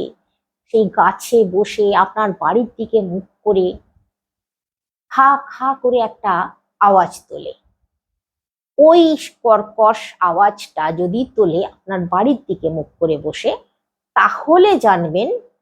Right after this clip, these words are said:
এটা কোনো দুঃখজনক ঘটনা আপনার জন্য, আ, খবর আছে আর কি, আপনার কোনো দুঃখজনক ঘটনা ঘটতে পারে,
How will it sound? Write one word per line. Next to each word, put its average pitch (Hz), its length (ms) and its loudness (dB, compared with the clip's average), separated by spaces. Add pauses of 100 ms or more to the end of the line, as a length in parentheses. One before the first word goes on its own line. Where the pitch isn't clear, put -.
(340)
এটা 202 240 0 (440)
কোনো 185 240 -2 (500)
দুঃখজনক 254 760 0 (100)
ঘটনা 185 560 -2 (180)
আপনার 165 400 -4
জন্য, 156 260 -8 (1080)
আ, - 160 0 (340)
খবর 196 360 2
আছে - 300 -10
আর 110 120 -12 (100)
কি, 147 120 -20
আপনার 131 340 -16 (760)
কোনো 185 180 2 (280)
দুঃখজনক 240 640 0
ঘটনা 196 440 -6
ঘটতে - 500 -6
পারে, 147 260 -6